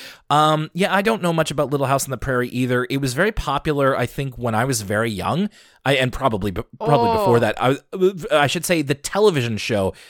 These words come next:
Speaker 1: was quite popular. I remember seeing the ending credits on quite a bit when I was, uh, looking to watch whatever was on after it. What, what did you discover?
Speaker 2: Sorry, I, I, I, I just Googled what an aspic
Speaker 1: Oh,
Speaker 2: was, and
Speaker 1: okay, hang on,
Speaker 2: now
Speaker 1: hang on, hang on.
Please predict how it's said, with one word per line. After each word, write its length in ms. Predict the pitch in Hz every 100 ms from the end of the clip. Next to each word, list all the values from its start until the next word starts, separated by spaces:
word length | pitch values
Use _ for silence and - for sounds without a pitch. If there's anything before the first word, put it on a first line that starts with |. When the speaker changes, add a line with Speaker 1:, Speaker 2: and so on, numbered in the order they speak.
| - -
Speaker 1:
was 140 | 139
quite 300 | 139 127 117
popular. 340 | 127 127 127
I 40 | 120
remember 220 | 175 233
seeing 360 | - 220 180 160
the 340 | 135 131 127 -
ending 400 | 165 214 190 156
credits 500 | - 165 170 113 -
on 300 | 117 92 87
quite 260 | - 110 95
a 40 |
bit 280 | 101 92 -
when 120 | 104
I 80 | 98
was, 240 | 101 92 - - _ _ -
uh, 380 | 95 92 95 98
looking 420 | 120 127 107 98
to 240 | - 110 95
watch 340 | 101 98 -
whatever 280 | 104 104 107
was 160 | 98
on 180 | 110 95
after 360 | 95 90 - 78
it. 200 | 78 - _ _ _ _
What, 240 | 120 143
what 100 | 139
did 120 | 143 131
you 80 |
discover? 360 | 131 - 123 107
Speaker 2:
Sorry, 140 | 135
I, 160 | 123 131 -
I, 160 | 151 147 147
I, 40 | - _ - -
I 180 | 156
just 320 | 151 170 - -
Googled 320 | 180 170 143
what 120 | 147
an 100 | 120
aspic 520 | - 135 147 - -
Speaker 1:
Oh, 300 | 127 135 143 139
Speaker 2:
was, 100 | 196
and 240 | 160 -
Speaker 1:
okay, 180 | 139 143
hang 180 | 113 147
on, 60 |
Speaker 2:
now 100 | 127
Speaker 1:
hang 160 | 131 127
on, 80 | 117
hang 140 | 120
on. 100 | -